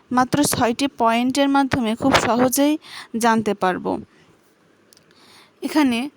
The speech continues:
প্রথম দিন এবং প্রথম পর্বে বলা হয়েছে ইস্টাগন ও ভ্যা-, ভ্লাদিমিরের গডর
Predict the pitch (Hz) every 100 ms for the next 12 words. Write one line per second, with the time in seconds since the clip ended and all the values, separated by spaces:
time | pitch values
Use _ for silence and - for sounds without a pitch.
0 | _ _ 262 254 302 277 269 302 262 240
1 | 240 254 240 226 247 247 262 240 247 220
2 | 202 233 247 247 - 254 247 320 _ -
3 | - - _ _ _ _ _ _ _ _
4 | _ _ - _ _ _ _ _ _ _
5 | _ 285 277 - 311 277 302 311 320 _
6 | - 226 233 - - 226 240 240 220 262
7 | 262 254 277 294 302 302 247 226 220 220
8 | 247 311